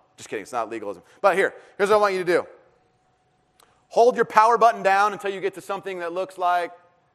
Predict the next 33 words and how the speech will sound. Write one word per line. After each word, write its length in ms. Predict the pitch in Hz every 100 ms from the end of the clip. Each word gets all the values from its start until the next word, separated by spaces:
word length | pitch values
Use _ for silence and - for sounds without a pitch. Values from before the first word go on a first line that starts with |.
| _ _ _ _ _ _
that. 360 | 135 165 185 185
You 80 | 147
can't 140 | 160 156
really 80 |
see 120 | 135 160
it 60 |
on 60 | 143
my, 120 | 139 139
on 40 | 143
the 60 |
screen 340 | 127 156 151 151
there. 220 | 147 147
You 120 | 139
can, 180 | 131 127 _ _ _ _
it's 100 | -
hard 140 | 127
for 60 | 127
me 60 | 120
to, 40 | 98
there 140 | 123
you 40 | 107
go. 120 | 101
That 220 | 123 135
screen 180 | - 151
right 180 | 139 135
there, 200 | 147 -
and 140 | 113 -
turn 220 | 139 131
it 100 | - _ _ _ _ _ _ -
off. 240 | 101 - - _ _ _ _ _ _ _ _ _ _ _ _ -
You 140 | 143
are 80 | 139
now 540 | 135 143 151 170 160